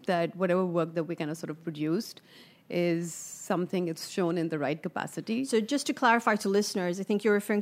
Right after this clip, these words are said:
Speaker 2: to the work that's be-, uh, was done for the Campus Art Dubai, which you were part of, and I believe there were four artists who were part of Campus Art Dubai this year, and the end goal of it was to show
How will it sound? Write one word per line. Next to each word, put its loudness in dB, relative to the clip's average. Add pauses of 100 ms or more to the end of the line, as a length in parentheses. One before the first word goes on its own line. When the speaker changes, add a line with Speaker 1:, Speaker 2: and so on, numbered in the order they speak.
(120)
Speaker 2:
to 2
the 0
work 0
that's -4
be-, -6
uh, 2
was -4
done 0
for -4
the -2
Campus -2
Art 0
Dubai, 4
which -4
you 0
were -2
part 4
of, 0
and -4
I -2
believe -2
there 0
were 0
four -4
artists 0
who 2
were 2
part 0
of -4
Campus -2
Art -2
Dubai 4
this 0
year, 2
and 0
the -2
end 0
goal 4
of -4
it -2
was -2
to -6
show -2